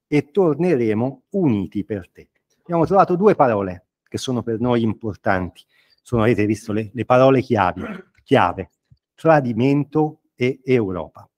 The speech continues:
Due parole che non fanno parte del lessico fascista,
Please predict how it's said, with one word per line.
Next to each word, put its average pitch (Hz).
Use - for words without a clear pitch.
Due 196
parole 185
che 170
non 175
fanno 190
parte 170
del 101
lessico 95
fascista, -